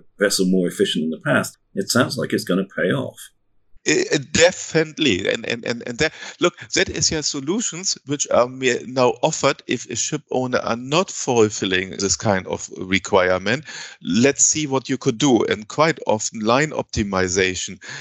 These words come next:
Speaker 2: different propeller and so on is then a solution that you could still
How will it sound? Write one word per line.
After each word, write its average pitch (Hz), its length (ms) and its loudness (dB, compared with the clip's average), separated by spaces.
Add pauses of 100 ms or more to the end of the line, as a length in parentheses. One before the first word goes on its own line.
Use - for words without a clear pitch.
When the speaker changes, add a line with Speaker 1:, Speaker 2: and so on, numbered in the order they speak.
(180)
Speaker 2:
different 120 340 0
propeller 123 540 2
and 101 160 -6
so - 180 -2
on 120 460 -6
is - 260 2
then 143 180 2
a - 80 -4
solution 135 720 0 (340)
that 120 220 2
you 131 140 4
could - 260 -4
still 156 360 6